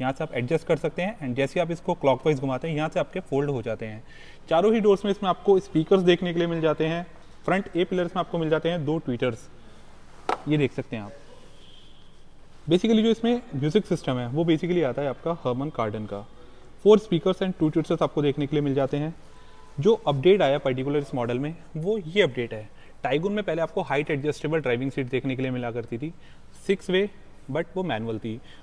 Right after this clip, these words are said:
But आपको अब इसमें पावर एडजस्टेबल ड्राइविंग सीट्स आपको देखने के लिए मिल जाती हैं, सिक्स वे एडजस्टेबल हैं ये।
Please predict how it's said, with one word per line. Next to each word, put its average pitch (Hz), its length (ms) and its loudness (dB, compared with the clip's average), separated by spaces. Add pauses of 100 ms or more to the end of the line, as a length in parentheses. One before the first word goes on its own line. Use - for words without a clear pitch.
(140)
But 185 140 4 (140)
आपको 190 320 0 (260)
अब 139 120 0
इसमें 170 280 -4 (920)
पावर 160 260 4
एडजस्टेबल 156 480 2 (480)
ड्राइविंग 123 280 -2
सीट्स - 280 -2
आपको 127 180 0
देखने 131 260 0
के 135 60 -4
लिए 135 60 2
मिल 123 100 -2
जाती 120 240 -4
हैं, 139 140 -8 (600)
सिक्स - 240 -2
वे 214 80 6
एडजस्टेबल 170 560 2
हैं 160 80 0
ये। 175 140 -4